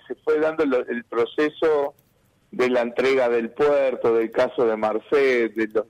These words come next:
distintos episodios del caso Astesiano, de algunos aspectos vinculados al caso Penades, etcétera, íbamos diciendo que veíamos un debilitamiento institucional.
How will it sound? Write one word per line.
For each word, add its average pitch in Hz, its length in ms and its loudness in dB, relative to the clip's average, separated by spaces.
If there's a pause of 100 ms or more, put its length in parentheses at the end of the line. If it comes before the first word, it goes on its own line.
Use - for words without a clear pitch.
distintos 143 720 -2
episodios 127 680 0
del 107 180 -2
caso 127 340 0
Astesiano, 120 1000 0 (480)
de 151 340 4
algunos 131 580 2 (140)
aspectos 139 500 2
vinculados 120 540 2
al 110 160 2
caso 113 580 2
Penades, 120 840 2
etcétera, 139 720 2 (640)
íbamos 208 440 2
diciendo 165 840 2 (420)
que 143 600 4
veíamos 147 680 4 (220)
un 143 400 2
debilitamiento 139 1160 2
institucional. 110 1000 -2